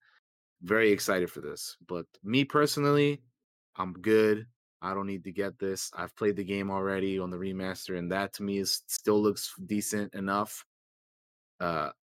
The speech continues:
to today's standards, even though this remake looks better. But again, I just, I don't need it. So,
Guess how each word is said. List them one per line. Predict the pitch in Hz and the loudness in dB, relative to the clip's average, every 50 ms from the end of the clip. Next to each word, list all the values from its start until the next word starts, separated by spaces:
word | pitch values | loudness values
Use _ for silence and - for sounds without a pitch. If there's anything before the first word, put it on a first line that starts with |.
| _ _ _ _ _ - | _ _ _ _ _ -16
to | - - | -16 -8
today's | - - 95 98 98 98 98 98 92 - | -4 -2 0 2 2 2 2 2 0 -2
standards, | - - 104 98 104 101 98 98 101 101 95 - - - - _ _ _ _ _ _ 92 | -2 0 0 0 2 2 2 2 2 0 0 -4 -8 -10 -12 _ _ _ _ _ _ -4
even | 98 95 98 98 92 | -2 -2 0 2 2
though | 92 95 | 2 2
this | 90 95 87 90 | 2 0 -2 -2
remake | 95 98 92 90 90 - - | -2 0 0 0 0 0 0
looks | 90 85 - 78 | -2 -2 -2 -2
better. | 87 90 87 82 80 78 80 - _ | -2 0 0 0 0 -2 -4 -8 _
But | 82 80 80 78 - - _ _ _ - | -4 -4 -4 -4 -8 -12 _ _ _ -12
again, | - 85 95 90 85 78 76 | -6 -2 -2 -2 -2 -2 -2
I | 85 87 | -4 -4
just, | 82 82 - - - | -4 -4 -6 -4 -4
I | 92 | -2
don't | 92 92 90 | -2 -2 -2
need | 82 76 - | -4 -6 -8
it. | - - _ - | -12 -16 _ -14
So, | - - | -14 -12